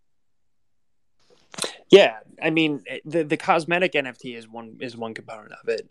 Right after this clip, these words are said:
and it, it allows characters to, or excuse me, people to kinda swag out and peacock a little bit, which is a pretty well-established model as, as we know in, in, in other games. But what space allows you to do is to customize and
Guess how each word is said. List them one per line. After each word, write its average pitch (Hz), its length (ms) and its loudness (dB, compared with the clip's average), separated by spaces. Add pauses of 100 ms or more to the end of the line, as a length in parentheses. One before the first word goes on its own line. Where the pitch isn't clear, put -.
and 113 540 -10 (580)
it, 127 280 -2
it 127 120 0
allows 123 400 2
characters 117 580 -12
to, 113 300 -14
or - 120 -10
excuse 113 280 -10
me, 110 300 -14
people 143 320 2
to 117 440 -4
kinda 120 220 -4
swag 120 420 -2
out 113 140 -2
and 117 120 -16
peacock 113 480 -6
a - 40 -14
little 107 160 -10
bit, 87 200 -12
which - 280 -10
is 113 420 -18 (240)
a - 40 -16
pretty 165 220 -4
well-established 117 720 -4
model 107 340 -8
as, 110 200 -10 (520)
as 117 160 -4
we 117 120 -6
know 110 240 -4
in, 110 160 -12
in, 113 240 -10
in 113 200 -10
other 110 220 -4
games. 110 460 -8 (440)
But 131 320 4
what 143 200 -4
space - 500 0
allows 117 380 -8
you 113 140 -16
to 113 100 -14
do 110 220 -12
is 107 160 -14
to 113 180 -14
customize 110 680 -8
and 107 80 -20